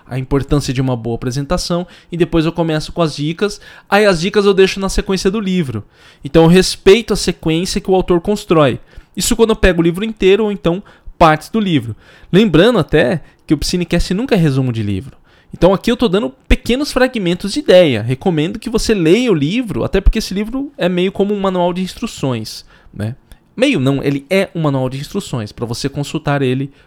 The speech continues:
com frequência. Entendeu? Então começa estruturando as suas ideias. Começa colocando no papel suas ideias. Uma vez que você faz isso,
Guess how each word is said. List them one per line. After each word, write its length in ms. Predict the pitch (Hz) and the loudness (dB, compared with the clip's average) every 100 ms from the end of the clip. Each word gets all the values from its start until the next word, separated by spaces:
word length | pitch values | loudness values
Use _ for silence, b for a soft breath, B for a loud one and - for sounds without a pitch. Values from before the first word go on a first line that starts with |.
| b | b
com 140 | 139 | -6
frequência. 680 | - 135 - 117 101 - 117 _ b b b b b b b b b b b b b _ - | -4 -6 -4 -6 -6 -8 -12 _ b b b b b b b b b b b b b _ -6
Entendeu? 420 | 180 190 202 233 | 2 4 6 4
Então 180 | 196 233 | 6 2
começa 680 | - 233 214 254 254 269 - | 4 4 4 4 4 2 2
estruturando 1300 | 214 - - 254 285 - 233 175 175 180 175 226 233 - | 0 -4 0 2 2 2 4 6 6 2 0 -2 -4 -6
as 140 | 165 156 | -4 0
suas 220 | 185 180 | 0 0
ideias. 800 | 214 170 127 110 98 - - - _ _ _ | 0 0 0 0 -4 -8 -12 -14 _ _ _
Começa 520 | 147 151 196 - 214 | 0 2 2 2 -2
colocando 680 | - - 185 185 - 196 208 | -2 0 4 4 4 2 2
no 80 | |
papel 400 | 202 196 - 160 | 2 0 2 0
suas 240 | 135 123 107 | 0 -8 -10
ideias. 420 | 95 98 - - B B - | -12 -14 -18 -20 B B 2
Uma 140 | 233 | 4
vez 200 | 269 320 | 6 2
que 100 | - | 2
você 280 | 208 180 156 | 0 0 0
faz 320 | - 120 107 | 0 -2 -2
isso, 440 | 185 196 - 113 | -4 -4 -6 -10